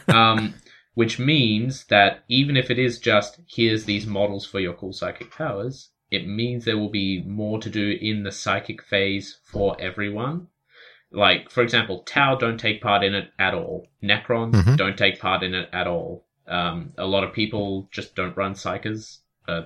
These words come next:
Speaker 2: don't know who you are or why you do this, you fools. Um, but, uh, just a lot of people don't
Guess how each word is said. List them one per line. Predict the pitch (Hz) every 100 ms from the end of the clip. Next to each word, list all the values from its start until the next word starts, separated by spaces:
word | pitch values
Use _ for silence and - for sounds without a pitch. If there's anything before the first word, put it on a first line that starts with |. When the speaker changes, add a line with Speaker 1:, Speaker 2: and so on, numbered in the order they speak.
| -
Speaker 2:
don't | 92 90
know | 90 87 -
who | 110
you | 98 95
are | 98 95
or |
why | 98 98
you | 95
do | 92 95
this, | 110 - -
you | 87
fools. | - 101 113 113 -
Um, | 107 107 107 107 - -
but, | 98 - - - - - -
uh, | 110 117
just | 143 139
a | 135
lot | 135 151
of | 156
people | 160
don't | 147 151